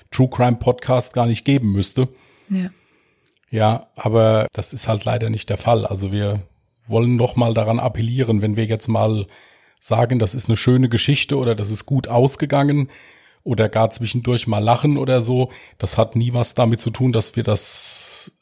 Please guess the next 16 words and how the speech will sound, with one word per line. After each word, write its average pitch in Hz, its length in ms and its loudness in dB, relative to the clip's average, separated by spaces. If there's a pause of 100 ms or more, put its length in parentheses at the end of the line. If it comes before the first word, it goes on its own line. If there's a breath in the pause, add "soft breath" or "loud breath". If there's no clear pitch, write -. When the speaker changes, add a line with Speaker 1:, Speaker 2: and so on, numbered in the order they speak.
(100)
Speaker 1:
äh, 113 140 -14
verharmlosen 101 800 2
oder 95 160 -2
sowas. 98 280 -4
Ganz 101 180 0
im 101 100 -2
Gegenteil, 104 420 -2
das 92 160 -6
kann 110 140 0
man 107 140 4
eigentlich 110 200 2
auch 95 80 2
nicht 110 140 0
oft - 160 -4
genug 113 240 -2
erwähnen. 113 560 2